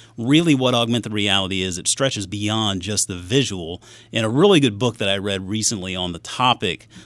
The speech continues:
uh, a book called Augmented Human. It's written by Helen Papagiannis, and she's an expert,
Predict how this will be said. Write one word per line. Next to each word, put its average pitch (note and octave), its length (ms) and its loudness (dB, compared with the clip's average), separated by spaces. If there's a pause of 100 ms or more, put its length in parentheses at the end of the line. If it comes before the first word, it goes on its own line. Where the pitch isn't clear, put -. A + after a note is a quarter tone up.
(140)
uh, F2+ 400 0
a A#2+ 100 -6
book C#3 200 2
called A#2 240 2
Augmented B2+ 460 0
Human. D2+ 340 -6
It's - 160 -12
written G2+ 220 -8
by F2 240 -2
Helen A#2 440 -2
Papagiannis, F#2+ 760 -4 (380)
and G2+ 260 0
she's A2 260 -4
an - 140 -20
expert, B2+ 420 -6